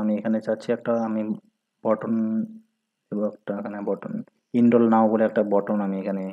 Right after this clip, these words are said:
ইউজ করব। বাটনের জন্য আপনারা সবাই জানেন, এখান থেকে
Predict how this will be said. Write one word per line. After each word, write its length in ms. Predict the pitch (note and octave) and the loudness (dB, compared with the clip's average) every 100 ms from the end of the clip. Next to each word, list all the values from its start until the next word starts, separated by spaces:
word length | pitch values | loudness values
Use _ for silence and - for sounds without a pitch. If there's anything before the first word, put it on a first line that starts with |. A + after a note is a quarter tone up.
| - _ _ | -14 _ _
ইউজ 140 | A2 G2+ - | -2 -2 -2
করব। 160 | F#2+ A#2 - _ _ _ _ _ - A#2+ | -2 -4 -8 _ _ _ _ _ -4 -2
বাটনের 320 | G#2+ A2+ G#2 | 0 0 0
জন্য 160 | G#2+ G#2 G#2+ G2+ | 0 0 -2 -6
আপনারা 260 | - G2+ G2 | -6 -8 -6
সবাই 180 | G2+ G2 G#2 | -2 -2 -2
জানেন, 200 | G2+ G#2 G#2 | -4 -6 -10
এখান 160 | G#2+ G2+ | -12 -10
থেকে 160 | G#2 | -10